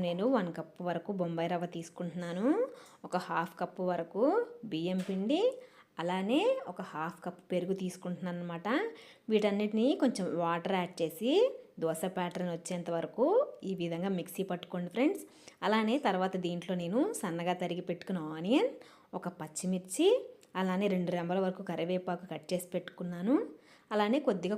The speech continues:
కొత్తిమీర కూడా కట్ చేసుకొని ఒక వన్ స్పూన్ వరకు జీలకర్ర కూడా యాడ్ చేస్తున్నాను ఫ్రెండ్స్.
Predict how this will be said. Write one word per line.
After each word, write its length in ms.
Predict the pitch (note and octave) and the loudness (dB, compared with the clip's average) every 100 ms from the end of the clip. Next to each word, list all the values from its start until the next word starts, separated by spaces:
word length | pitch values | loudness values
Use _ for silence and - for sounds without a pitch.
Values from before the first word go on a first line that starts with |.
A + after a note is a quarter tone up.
| F#3+ | -2
కొత్తిమీర 380 | E3+ F3+ F3+ F3+ | -2 -2 -2 -2
కూడా 120 | F3+ G3 | -4 -4
కట్ 160 | E3 - - | -8 -8 -6
చేసుకొని 460 | F3 - E3+ G3+ F#4 B4+ - - - - | -6 -4 -2 2 0 -2 -10 -20 -20 -8
ఒక 100 | G#3+ G3 | 0 0
వన్ 160 | F3 F#3 | 0 -2
స్పూన్ 320 | - - G#3+ G#3+ | -4 -2 2 4
వరకు 300 | G3+ F#3 A3+ D#4+ C5+ - - E3+ | 2 0 2 4 4 2 -12 -4
జీలకర్ర 300 | E3 E3 F#3+ F#3+ | -4 -2 -2 0
కూడా 140 | G3 F3+ | 0 0
యాడ్ 160 | E3+ - | -2 -2
చేస్తున్నాను 400 | F#3 - F#3 F3 F#3+ | -4 -4 -6 -4 2
ఫ్రెండ్స్. 260 | D4 - | 2 0